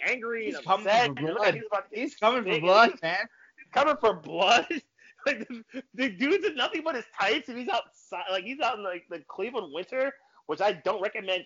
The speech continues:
Speaker 1: anybody to do. And he's, he's cutting a promo, like, he's cut a very violent promo, like he's coming for Kenny Omega's blood, and, like, he, he's, he's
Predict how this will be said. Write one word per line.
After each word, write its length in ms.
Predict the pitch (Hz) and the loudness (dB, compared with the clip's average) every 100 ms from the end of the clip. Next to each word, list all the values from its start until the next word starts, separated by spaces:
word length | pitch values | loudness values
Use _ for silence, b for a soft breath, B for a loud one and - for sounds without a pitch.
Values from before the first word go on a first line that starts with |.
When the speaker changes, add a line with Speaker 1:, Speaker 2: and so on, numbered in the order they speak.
| - | -6
Speaker 1:
anybody 460 | 156 214 214 240 | -6 -4 -2 -2
to 120 | 247 247 | -4 -6
do. 380 | 254 302 320 330 b b b - | -4 -2 -2 -6 b b b -4
And 420 | 196 190 185 196 | -2 0 -2 -6
he's, 280 | 196 226 277 202 | -8 -10 -8 -10
he's 120 | 220 - | -12 -4
cutting 240 | 269 285 | -2 0
a 40 | |
promo, 400 | 220 208 220 294 | -2 0 2 2
like, 140 | 220 208 | 0 -4
he's 240 | 226 196 - | -10 -20 -10
cut 140 | 285 | -8
a 40 | 185 | -6
very 240 | 214 214 147 | -6 -8 -8
violent 300 | 156 220 214 - | -8 -8 -10 -10
promo, 300 | 180 233 233 | -8 -6 -8
like 100 | 180 | -10
he's 100 | 208 | -12
coming 180 | 208 214 | -10 -10
for 80 | 190 | -12
Kenny 260 | - 190 214 | -8 -6 -4
Omega's 260 | 175 180 | -4 -6
blood, 420 | 139 123 156 220 302 _ _ _ _ _ 147 | -8 -4 0 0 -2 _ _ _ _ _ -6
and, 80 | |
like, 100 | 147 | -4
he, 160 | 151 185 202 | -4 -8 -10
he's, 260 | 208 196 - | -10 -12 -10
he's 160 | 208 | -12